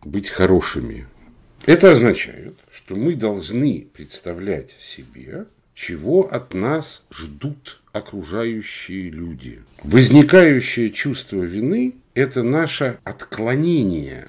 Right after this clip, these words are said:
от ожиданий других людей, в первую очередь родителей, конечно, потому что именно они определяют наше детство. И каждый раз, когда мы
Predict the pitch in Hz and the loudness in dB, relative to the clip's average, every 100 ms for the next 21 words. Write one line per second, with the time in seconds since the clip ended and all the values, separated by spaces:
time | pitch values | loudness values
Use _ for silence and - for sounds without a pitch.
0 | - 120 120 - 98 95 104 90 120 143 | -6 -4 -4 -6 -6 -4 -6 -4 0 0
1 | 110 90 71 - 92 110 82 - 92 101 | 2 -2 -4 -8 -6 -6 -6 -10 -10 -8
2 | 185 208 - 113 107 104 98 - 90 92 | -10 -12 -10 -6 -4 -4 -6 -8 -10 -8
3 | 117 82 - - - - 92 67 - - | -10 -10 -16 -20 -14 -10 -8 -10 -16 -20
4 | _ - 76 76 - 80 76 78 73 78 | _ -18 -16 -16 -18 -16 -12 -12 -12 -10
5 | 123 180 - - - - 95 101 95 80 | -10 -12 -14 -20 -20 -14 -10 -6 -4 -6
6 | 76 85 78 - 80 65 64 - - - | -6 -10 -12 -12 -14 -16 -18 -20 -20 -20
7 | - _ - 190 147 71 - - 127 160 | -20 _ -4 -2 -2 -4 -10 -2 0 2
8 | 131 123 82 - - 78 101 95 | 4 2 2 -2 -10 -6 -4 -4